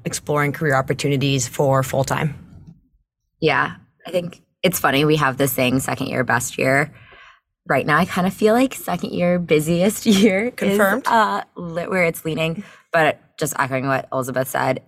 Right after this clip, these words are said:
Speaker 2: it, it's definitely more meaningful. I think you have the ability to kind of allocate your time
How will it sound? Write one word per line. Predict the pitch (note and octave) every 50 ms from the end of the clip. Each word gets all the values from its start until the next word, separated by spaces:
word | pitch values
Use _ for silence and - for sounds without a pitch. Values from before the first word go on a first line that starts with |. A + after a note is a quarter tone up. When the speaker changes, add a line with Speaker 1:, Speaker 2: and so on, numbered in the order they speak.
| -
Speaker 2:
it, | - C#3+ C#3 C3 - _ _ _ _ _ _ _ -
it's | E3 D3 - - -
definitely | E3+ D#3+ C#3+ F3+ F#3 F3+
more | E3+ D#3+ D3 C3
meaningful. | C3 B2+ A#2+ G#2+ A2 A2+ C3 - - - - - F2+ - -
I | - D3+ C#3
think | - - - - - - - - - - - _ _
you | - D#3 D#3+
have | D3+ C#3+
the | D3 D#3
ability | C#3+ B2+ C3+ C3 C3 C3 C#3+ C3+
to | C3 B2 A#2+ B2
kind | - - C3
of | C3 B2+ B2+ A#2+ - - _ _ _ _ _ _ -
allocate | - D3 C#3 C3+ B2+ - C#3 B2
your | B2+ C#3
time | C3+ - - C3 B2+ B2+ B2+ B2 B2 B2 B2 C3+ -